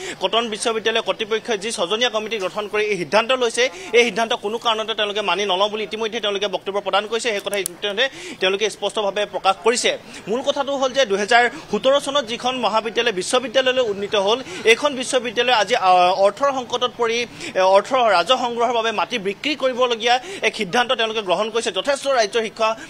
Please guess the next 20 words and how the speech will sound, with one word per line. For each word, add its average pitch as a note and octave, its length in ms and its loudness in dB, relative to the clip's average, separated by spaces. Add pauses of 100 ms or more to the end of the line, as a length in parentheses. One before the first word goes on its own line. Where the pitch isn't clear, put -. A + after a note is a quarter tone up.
(140)
এ, F#3 60 -2
ব্যৱস্থাৰ G#3+ 380 0
কাৰণে A3+ 160 -2
যথেষ্ট G3+ 300 -6
এক G3 200 -2
লজ্জাজনক A3 480 2
বিষয়, A3 200 -4
যথেষ্ট G3+ 380 -4
উদ্বেগৰ A#3 400 2
বিষয় A#3 220 -2
আৰু G#3 100 0
যথেষ্ট, G#3+ 340 -6
এ, F#3 580 -2
গোটেই G#3 240 -2
বিষয়টো, B3 380 0
অ, F3+ 340 0
ধিক্কাৰ E3 360 -2
জনাবলগীয়া A3 420 -2
এক G3 160 -2
বিষয়। F3+ 360 0